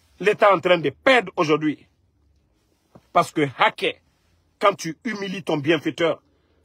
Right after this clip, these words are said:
quand tu insultes des personnalités, quand tu emprisonnes des gens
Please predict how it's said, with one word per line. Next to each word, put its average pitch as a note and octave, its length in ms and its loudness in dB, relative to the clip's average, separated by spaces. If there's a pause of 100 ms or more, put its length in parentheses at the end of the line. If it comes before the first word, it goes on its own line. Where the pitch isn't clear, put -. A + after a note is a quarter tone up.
quand A3+ 160 2
tu G3 300 -8
insultes A#3 520 2
des E3+ 120 2
personnalités, F3+ 640 -2 (220)
quand B3+ 160 2
tu A3+ 180 2
emprisonnes C#4+ 680 4 (200)
des A#3 140 4
gens B3+ 260 2